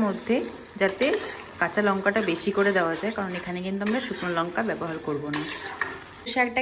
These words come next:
কিন্তু আমি নাড়িয়ে একদম সুন্দর করে জলটা এর যা, যতটা ছিল, যতটা কিন্তু টেনে গেছে। এইবার আমি নামিয়ে দেব। তোমরা দেখতে পাচ্ছ, এতে কিন্তু একটুও জল নেই, পুরোটাই কিন্তু ready হয়ে গেছে। তোমাদেরকে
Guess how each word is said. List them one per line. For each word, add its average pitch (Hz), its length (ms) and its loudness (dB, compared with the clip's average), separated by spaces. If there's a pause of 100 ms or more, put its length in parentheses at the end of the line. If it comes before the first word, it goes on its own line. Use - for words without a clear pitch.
কিন্তু 254 300 2
আমি 254 100 2 (120)
নাড়িয়ে 208 360 2 (140)
একদম 226 320 0 (260)
সুন্দর 196 320 -2 (100)
করে 214 140 2 (100)
জলটা 190 360 4 (140)
এর 196 100 0 (140)
যা, 180 80 2 (140)
যতটা 185 320 -4 (140)
ছিল, 214 200 0 (140)
যতটা 185 340 -2
কিন্তু 208 160 -2 (120)
টেনে 202 320 2
গেছে। 165 280 0 (240)
এইবার 208 220 2 (100)
আমি 214 160 2 (680)
নামিয়ে 170 360 4
দেব। 151 120 -2 (380)
তোমরা 196 260 -2
দেখতে 202 260 0
পাচ্ছ, 247 200 0 (180)
এতে 190 220 -2
কিন্তু 208 220 -2 (180)
একটুও 214 400 -2 (120)
জল 180 160 0 (160)
নেই, 180 120 -4 (140)
পুরোটাই 196 460 0
কিন্তু 185 260 -2 (580)
ready 175 280 2
হয়ে 170 260 4
গেছে। 160 280 0 (2250)
তোমাদেরকে 190 520 -2